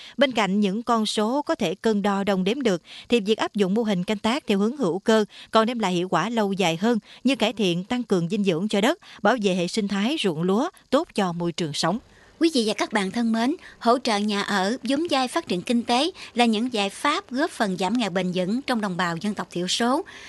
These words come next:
Speaker 2: Những năm qua, thông qua các chương trình mục tiêu quốc gia về phát triển kinh tế xã hội, vùng dân tộc thiểu số của Thủ tướng Chính phủ, cùng với nhiều chính sách, dự án đặc thù của thành phố Cần Thơ về công tác dân tộc,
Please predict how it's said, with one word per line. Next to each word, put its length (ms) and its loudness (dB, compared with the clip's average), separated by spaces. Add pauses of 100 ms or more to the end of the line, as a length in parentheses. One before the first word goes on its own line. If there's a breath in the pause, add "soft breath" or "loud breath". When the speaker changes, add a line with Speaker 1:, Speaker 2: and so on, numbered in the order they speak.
(140 loud breath)
Speaker 2:
Những 140 4
năm 180 0
qua, 340 0
thông 180 -2
qua 160 0
các 200 -8
chương 140 0
trình 220 -2
mục 200 -6
tiêu 240 0
quốc 180 -4
gia 320 0
về 140 0
phát 200 -4
triển 160 -4
kinh 180 -4
tế 140 -2
xã 160 -2
hội, 340 0 (280 loud breath)
vùng 340 0
dân 120 0
tộc 200 -6
thiểu 160 -2
số 240 -2
của 120 -2
Thủ 120 -4
tướng 200 0
Chính 220 -4
phủ, 340 0 (300 loud breath)
cùng 220 4
với 100 -2
nhiều 200 0
chính 220 0
sách, 260 -2
dự 140 0
án 320 -4
đặc 220 0
thù 240 0
của 140 0
thành 120 -4
phố 140 -4
Cần 180 -6
Thơ 280 0 (200 loud breath)
về 120 2
công 200 -4
tác 160 -4
dân 180 -2
tộc, 240 0